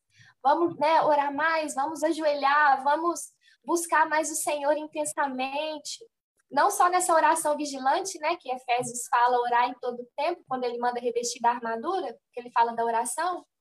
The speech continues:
o apóstolo Paulo fala em Efésios, mas essa oração de você mesmo separar um tempo, sair das distrações e se fechar no secreto <laughs>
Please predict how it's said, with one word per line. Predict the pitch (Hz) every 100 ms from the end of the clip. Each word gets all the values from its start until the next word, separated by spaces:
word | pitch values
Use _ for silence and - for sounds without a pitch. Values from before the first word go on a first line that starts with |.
| _ _ -
o |
apóstolo | 226 226 233 247 240
Paulo | 220 220 240
fala | 233 226
em | 226
Efésios, | 214 - 302 339 254 240 - _ _ _ _ 240
mas | 254 262 262 254 233 226 - - _ _ _ _
essa | 262 - 359
oração | 359 381 381 370
de | 359
você | 349 381 370
mesmo | 349 349 339
separar | - 359 - 349 320 330 349 427
um | 403 -
tempo, | 240 180 _ _ _ _ _ _ _
sair | - 302 294 339
das | 339 370 285
distrações | 330 - 302 294 - 254 - 240 - - _ _ _ _ _
e | 320
se | - 359
fechar | 370 381 - 349
no | 359
secreto | - 262 - - _ _ - -
<laughs> | 294 _